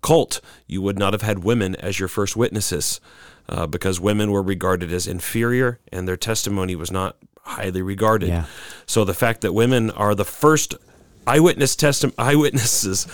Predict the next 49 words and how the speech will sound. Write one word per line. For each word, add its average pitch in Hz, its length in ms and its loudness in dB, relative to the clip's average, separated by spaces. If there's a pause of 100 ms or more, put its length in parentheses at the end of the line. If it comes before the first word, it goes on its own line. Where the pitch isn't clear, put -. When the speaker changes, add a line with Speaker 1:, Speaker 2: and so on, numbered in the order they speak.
(220)
Speaker 1:
uh, 101 300 6
to 131 220 6
the 117 100 4
risen 127 340 6
Christ 113 640 2 (480)
is 113 220 2
an 113 80 2
important 120 460 0
clue 110 300 2
to 110 160 0
the 95 120 -4
gospel's 98 580 -2
understanding 104 580 -2
of, 95 220 -2 (640)
um, 98 440 -2
the 113 100 2
Lord 117 240 4
often 113 360 0
flips - 340 -4
things 101 280 -2
upside 92 440 -2
down 95 240 0
the 92 80 -4
way 95 160 -2
we 92 140 -2
would. 82 260 -6
So 113 100 0
I 127 60 2
think 190 120 0
it's 151 140 -2
important 107 420 0
to, 95 80 -6 (140)
to 107 80 -8
highlight 104 440 -2
the, 87 120 0
the 98 160 -6
valued 95 400 0
role 90 300 0
of 95 100 -4
women. 127 360 0 (580)
Um, 95 260 -2
and 101 140 -2
they're 104 100 4
also 98 260 2
there 101 220 2
in, 98 220 -2
at - 180 -10
Pentecost 123 680 -4
praying 110 500 0